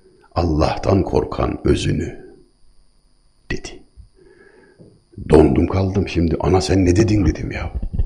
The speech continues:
İzah etti. Şimdi bu mısır ekmeği işte şu parmaktan daha ince böyle, yufkadan kalın, lavaştan kalın oluyor. Yüzü piştiyse nar gibi kızarır.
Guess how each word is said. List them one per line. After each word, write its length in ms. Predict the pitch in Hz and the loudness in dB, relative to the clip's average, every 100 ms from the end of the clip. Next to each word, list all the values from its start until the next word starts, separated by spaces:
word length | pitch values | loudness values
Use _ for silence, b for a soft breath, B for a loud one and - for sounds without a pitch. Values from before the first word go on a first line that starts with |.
| B B B B B B | B B B B B B
İzah 460 | 90 87 92 113 | 6 6 6 6
etti. 580 | 101 - - - - - - _ _ - - B B B B - | 6 4 2 -2 -2 -6 -16 _ _ -20 -16 B B B B -8
Şimdi 440 | - 107 123 113 | 2 4 4 4
bu 120 | 117 | 6
mısır 320 | 87 85 - 147 | 6 4 4 4
ekmeği 540 | 151 - 71 58 - | 4 4 4 2 -4
işte 240 | - 73 69 | -2 -2 0
şu 160 | 76 | -2
parmaktan 680 | - 82 82 82 - 85 76 | 0 2 2 0 0 0 2
daha 220 | 71 82 | 0 0
ince 360 | 69 65 67 - | 0 0 -2 -2
böyle, 480 | - - - 240 - - B B B B | -4 -2 -2 -2 -6 -20 B B B B
yufkadan 560 | 92 - - 92 82 78 | 4 4 2 2 2 2
kalın, 400 | 80 73 113 - - _ | 0 0 0 -4 -12 _
lavaştan 540 | 76 78 76 - 71 69 | 4 6 4 2 -2 -2
kalın 420 | - 65 117 202 - _ _ _ _ _ - | -2 -2 -4 -6 -12 _ _ _ _ _ -8
oluyor. 440 | 69 101 110 170 - - _ _ B B B B B B B | -6 -4 -4 -6 -8 -18 _ _ B B B B B B B
Yüzü 480 | 98 98 143 156 170 | 4 8 8 8 6
piştiyse 840 | - - - 160 131 - - - - - | 6 4 4 6 6 8 6 4 -2 2
nar 200 | 113 135 | 6 8
gibi 300 | 110 90 82 | 8 6 4
kızarır. 680 | 87 76 78 117 226 - - | 4 4 4 4 2 -2 -12